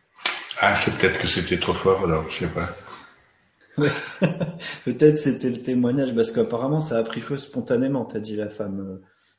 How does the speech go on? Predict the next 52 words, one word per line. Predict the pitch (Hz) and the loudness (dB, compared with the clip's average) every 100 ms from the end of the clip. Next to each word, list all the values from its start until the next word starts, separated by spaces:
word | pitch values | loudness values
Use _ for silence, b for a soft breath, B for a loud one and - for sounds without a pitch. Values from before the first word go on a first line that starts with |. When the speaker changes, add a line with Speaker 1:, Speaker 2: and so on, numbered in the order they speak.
| _ | _
Speaker 2:
elle | 104 107 | -2 2
avait | 110 | 4
Speaker 1:
Ouais. | 95 135 | 6 4
Speaker 2:
pas | |
fumé | - - 127 | 0 -8 -8
de | 117 | -4
la | 117 | -2
drogue | 107 139 117 | 0 0 2
avant | 107 120 | 2 0
de | 117 110 104 | 0 0 0
la | 104 | -2
poser | 101 113 113 120 | -2 -2 0 -2
sur | - 110 | -6 -6
le, | 101 98 - _ _ _ _ | -4 -6 -8 _ _ _ _
sur | - 151 | -6 -6
le | |
cœur | - 131 113 | -4 -6 -6
d'Uruguay. | 113 127 123 - | -4 -4 -4 -4
<laughs> | |
Donc, | 151 - - - _ - _ B B B B B | -6 -6 -12 -18 _ -20 _ B B B B B
ça | - 107 | -6 0
a | 110 | 2
été, | 113 131 | 2 2
euh, | 120 110 98 | 4 4 0
une | 117 | -4
combustion | 110 120 127 120 147 | -2 -2 -2 -4 -8
spontanée, | 139 - 123 117 113 127 151 | -8 -10 -10 -2 0 2 -2
comme | 117 107 | -4 -6
tu | - 107 | -6 -10
dis, | 123 147 147 | -6 -8 -6
et | 101 | -6
là | 107 123 | -2 -2
il | |
y | 107 | -2
en | |
a | 104 | -4
peut-être | - 120 120 | -8 -12 -10
qui | - 110 | -8 -8
se | 110 | -6
disent, | 135 123 107 | -6 -4 -2
euh, | 104 104 101 b b b b _ - | -2 -2 -6 b b b b _ -12
effectivement, | 113 - 110 117 120 - | -12 -12 -8 -6 -6 -6
ils | 110 104 | -8 -6
en | 107 | -4
ont | 110 | -4
pris, | - 131 123 | -4 -4 -2
euh, | 101 98 95 - - | -2 -4 -8 -10 -10
de | 117 | -6
la | 123 110 | -4 -2
bonne. | 113 139 160 170 - b b b b b b _ _ - | -2 -4 -4 -8 -16 b b b b b b _ _ -8
Speaker 1:
Ouais. | 110 | -2
Speaker 2:
Euh, | 107 101 101 101 | 0 0 -2 -6